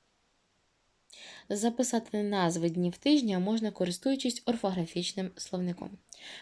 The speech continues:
Перевірте, чи правильно всі слова записані на екрані. І не забудьте підкреслити орфограми у словах. До речі, зверніть увагу на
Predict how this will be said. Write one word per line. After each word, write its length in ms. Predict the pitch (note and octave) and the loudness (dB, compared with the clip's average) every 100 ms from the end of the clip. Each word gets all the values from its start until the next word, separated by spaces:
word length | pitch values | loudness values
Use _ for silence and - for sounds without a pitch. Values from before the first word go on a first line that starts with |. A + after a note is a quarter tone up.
| - | 2
Перевірте, 520 | D4 B3 E3+ E3+ F#3 | 4 6 2 -2 -4
чи 160 | - | -4
правильно 420 | B3+ A3+ F3 E3+ E3+ | 0 2 2 0 -4
всі 200 | - F3 | -6 -8
слова 280 | - E3 | -6 -4
записані 520 | E3 E3+ E3 E3 F3+ F#3+ | -2 -4 -4 -6 -4 0
на 160 | A3+ | 0
екрані. 480 | F#3 - F3 F3+ C#4 E4 _ _ _ _ _ _ _ _ - - - | 0 -4 -6 -4 -6 -8 _ _ _ _ _ _ _ _ -20 -20 -8
І 100 | G3 | 0
не 80 | F#3+ | 2
забудьте 400 | F#3 E3 E3 - | 2 0 -2 -4
підкреслити 680 | F3+ - C4+ D#4 A3+ - - - | -4 2 2 2 0 -4 -6 4
орфограми 880 | D4 C#4 G#3+ F#3+ F3 F3+ B3+ G3+ F3+ _ - | 4 6 2 0 -2 -2 -2 -2 -6 _ -8
у 120 | G3+ | -8
словах. 600 | - C4 A3 - - - _ _ _ _ _ - _ _ - - - - F3 | 0 0 0 -8 -12 -20 _ _ _ _ _ -20 _ _ -20 -18 -18 -10 0
До 80 | E3+ | 2
речі, 400 | D3 - B3 C#4 - - - | 2 0 -2 -2 -6 -8 -4
зверніть 540 | A3+ C4+ E4 F#4 - - | 2 4 6 4 0 2
увагу 840 | C#4 A3+ G#3 F3+ F3 F3 G#3+ D4 - _ _ _ _ - - - | 2 4 4 6 4 0 -4 -6 -12 _ _ _ _ -20 -14 -6
на 560 | G#3 G#3 F#3 G3 C4+ | 0 2 2 2 -2